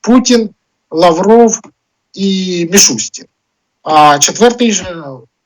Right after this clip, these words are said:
виявився Пригожин. Небезпечно? Небезпечно. І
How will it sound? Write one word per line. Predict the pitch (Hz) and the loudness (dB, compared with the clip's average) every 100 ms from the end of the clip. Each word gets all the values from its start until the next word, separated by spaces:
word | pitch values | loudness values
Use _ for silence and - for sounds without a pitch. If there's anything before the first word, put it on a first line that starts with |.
| _ _ _ _ | _ _ _ _
виявився | 147 190 202 190 190 - 180 | -4 0 2 0 -2 -2 -2
Пригожин. | - 190 160 123 - - _ _ _ | 0 -2 -2 -2 -4 -6 _ _ _
Небезпечно? | 139 185 214 208 285 269 - 127 | -6 -2 0 0 0 0 -2 -6
Небезпечно. | 156 196 269 - 196 180 - 180 175 _ - - - _ _ | -6 -2 -2 -2 -2 -2 -4 -6 -18 _ -20 -20 -20 _ _
І | 208 214 214 208 | 0 2 4 4